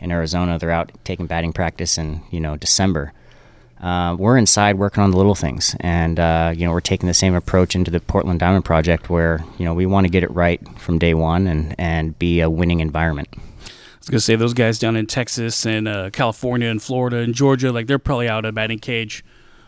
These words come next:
Speaker 2: Uh, it's noon on a Wednesday here, so they're probably hitting right now. <laughs>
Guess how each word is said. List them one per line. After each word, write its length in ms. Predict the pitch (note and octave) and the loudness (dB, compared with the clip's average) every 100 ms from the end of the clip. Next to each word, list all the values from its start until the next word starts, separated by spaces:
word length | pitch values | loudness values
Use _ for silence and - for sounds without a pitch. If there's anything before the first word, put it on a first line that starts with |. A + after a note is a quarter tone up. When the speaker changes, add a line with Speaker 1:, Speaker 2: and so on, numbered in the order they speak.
| - | -8
Speaker 2:
Uh, 60 | A#2+ | -6
it's 180 | A2+ | -4
noon 300 | C3+ C3 C#3+ | 0 6 6
on 100 | C3+ | 6
a 40 | B2 | 2
Wednesday 420 | B2+ C3+ C3+ A#2+ | 2 0 0 -2
here, 160 | B2 B2 | -2 -4
so 100 | B2+ | -4
they're 80 | |
probably 200 | B2 D3 | -2 0
hitting 180 | C3+ B2+ | 2 2
right 160 | A#2+ G#2 | 0 0
now. 260 | A#2 F2 | -2 -4
<laughs> 40 | - | -4